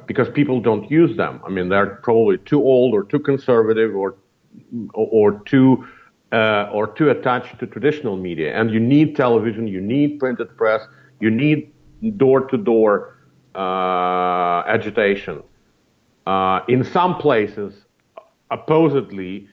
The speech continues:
everything what comes out of television would be perceived, uh, negatively.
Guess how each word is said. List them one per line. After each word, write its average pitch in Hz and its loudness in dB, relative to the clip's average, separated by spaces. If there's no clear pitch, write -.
everything 147 -2
what 123 -6
comes 139 -2
out 135 0
of 117 -8
television 120 -4
would 101 -10
be 117 -6
perceived, 113 -4
uh, 98 0
negatively. 107 -4